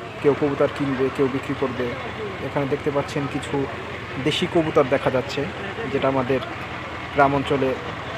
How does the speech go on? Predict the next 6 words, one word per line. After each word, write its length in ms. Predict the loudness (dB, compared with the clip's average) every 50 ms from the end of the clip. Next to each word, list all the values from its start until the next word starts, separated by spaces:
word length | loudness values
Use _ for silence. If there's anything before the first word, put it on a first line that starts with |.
| 0 6
পালন 220 | 8 8 8 8 6 4
করা 140 | 2 2 4
হয়। 200 | 2 0 0 -2 -2 -6 -8 -10 -10 -10 -10 -10 -10 -10 -10 -10 -10 -8 -8 -8 -8 -8 -8 -8 -10 -8 -8 -8 -8 -8 -8 -8 -8 -8 -8 -8 -8 -8 -10 -10 -10 -10 -10 -10 -10 -10 -10 -10 -8 -4 0
মজার 200 | 4 4 6 6
বিষয় 240 | 4 4 4 6 6
হচ্ছে, 440 | 6 4 4 6 6 6 6 4